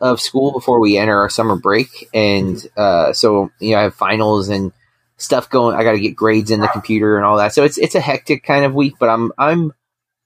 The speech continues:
mostly up on everything. And, uh, uh, I do have one class less than others because one of my classes is graduated already.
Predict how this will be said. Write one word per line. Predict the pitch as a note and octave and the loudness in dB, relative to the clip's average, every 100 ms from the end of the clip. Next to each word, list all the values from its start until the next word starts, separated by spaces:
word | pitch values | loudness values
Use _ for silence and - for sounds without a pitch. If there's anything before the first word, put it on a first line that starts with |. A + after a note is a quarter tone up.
| _ | _
mostly | D3+ F3 G3 E3 D#3 | -2 0 2 2 2
up | D#3 | 2
on | D#3 | 0
everything. | D#3 D#3 D#3 D#3 D3+ | 0 0 -2 -2 0
And, | D3+ A2+ A2+ A2 | 0 2 2 0
uh, | G#2 - | -4 -4
uh, | G#2 F2 A2 G#2 F#2+ | -4 -2 0 2 2
I | A#2 | 2
do | B2 D#3 | 2 2
have | C3 | 2
one | A2 A2+ B2+ | -2 0 0
class | A#2+ B2 A2+ - - - | 0 0 0 -2 -14 -14
less | G#2 A#2 A#2+ - - - A#2 | -4 -2 -2 -6 -12 -10 -2
than | A#2 G#2 | -2 0
others | A#2 C3+ C3+ | 0 0 0
because | G#2+ G#2+ G2+ | -2 -2 -2
one | G#2+ G#2 | 0 0
of | |
my | G2 | -2
classes | G2+ G2+ G2 G2 F#2+ | -2 -2 -2 -4 -6
is | - G2 F2+ F2 - - - F#2+ | -2 -2 0 -4 -10 -16 -20 -8
graduated | A2 G#2 A#2+ B2 | -2 2 4 4
already. | B2+ C3+ E3 | 4 2 0